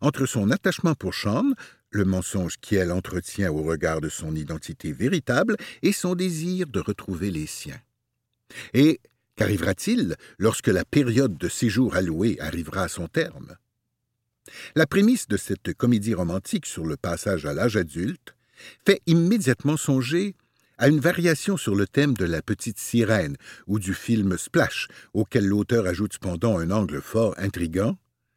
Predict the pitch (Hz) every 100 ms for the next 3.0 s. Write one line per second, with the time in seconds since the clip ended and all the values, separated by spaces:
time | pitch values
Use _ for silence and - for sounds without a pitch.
0 | _ _ - 90 160 139 139 - 98 147
1 | 123 90 73 98 85 - _ _ _ _
2 | _ _ _ - - - 113 127 - 190